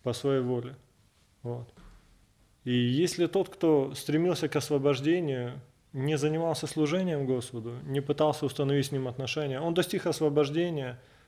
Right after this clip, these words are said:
он видит себя как душу, других как духовных живых существ, но Бога он не видит.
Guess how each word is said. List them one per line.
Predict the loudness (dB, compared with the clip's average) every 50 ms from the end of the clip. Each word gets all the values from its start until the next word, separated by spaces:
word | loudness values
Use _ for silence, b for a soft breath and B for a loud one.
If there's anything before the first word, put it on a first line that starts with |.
| b b
он | -2 0 0
видит | 0 0 0 2 2 0 0
себя | 0 -2 2 4 4 4 2
как | 2 0 0 0 0
душу, | -2 -2 -2 -2 -2 -4 -6 -6 -4
других | -2 0 0 0 0 -2 -4 -4 -2
как | 0 0 0 2
духовных | 0 0 0 0 -2 -2 -2 -2 -4
живых | -2 -2 -2 -2 -4
существ, | -4 -6 -8 -4 -4 -4 -4 -2 0
но | 0 2
Бога | 4 4 2 2 2 0
он | 0 -2 -2
не | -4 -4
видит. | -4 -4 -4 -6 -10 -12 -14